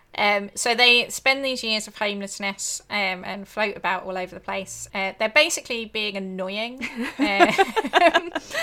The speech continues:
Speaker 2: Uh-huh.
Speaker 1: because there's loads of them, um, and they are, uh,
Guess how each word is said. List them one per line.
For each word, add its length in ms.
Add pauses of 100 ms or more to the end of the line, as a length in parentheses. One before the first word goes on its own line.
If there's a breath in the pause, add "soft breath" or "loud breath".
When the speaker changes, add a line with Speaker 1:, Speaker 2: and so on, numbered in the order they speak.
(500 loud breath)
Speaker 2:
Uh-huh. 320
Speaker 1:
because 340
there's 200 (400 soft breath)
loads 500
of 140
them, 380 (500)
um, 400 (100)
and 240
they 260
are, 580 (520)
uh, 500